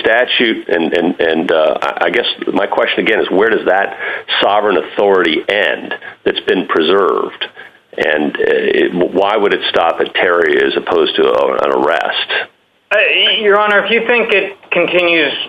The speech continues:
Speaker 2: fully through an arrest, uh, we wouldn't, uh, oppose that result.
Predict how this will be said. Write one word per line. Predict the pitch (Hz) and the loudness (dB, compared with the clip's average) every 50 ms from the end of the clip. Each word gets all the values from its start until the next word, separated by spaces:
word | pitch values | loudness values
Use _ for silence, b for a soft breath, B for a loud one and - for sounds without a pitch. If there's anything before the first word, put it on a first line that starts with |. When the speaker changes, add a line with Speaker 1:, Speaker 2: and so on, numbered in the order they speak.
| - - - | -10 -6 0
Speaker 2:
fully | 165 165 156 156 147 135 - | 2 4 4 4 2 2 0
through | - 143 143 143 | 0 2 2 2
an | 139 135 | 2 2
arrest, | 131 127 135 139 147 147 135 139 - - - - | 2 2 2 2 2 2 0 -2 -4 -10 -12 -8
uh, | - 139 147 143 135 131 139 139 | -4 0 2 2 2 2 0 0
we | 147 147 | 0 0
wouldn't, | 139 143 151 156 147 147 135 123 117 - - | 0 2 0 0 2 0 -2 -2 -4 -6 -4
uh, | - 131 131 123 - 135 135 | -4 -4 -2 -2 -2 -4 -4
oppose | 131 - - - 170 175 170 170 160 143 - | -4 -6 -6 0 0 2 2 2 0 0 0
that | - 143 139 131 131 - 131 | 2 2 2 2 2 0 0
result. | 135 127 113 127 135 131 127 123 123 - | -2 -2 0 2 2 4 4 2 0 -2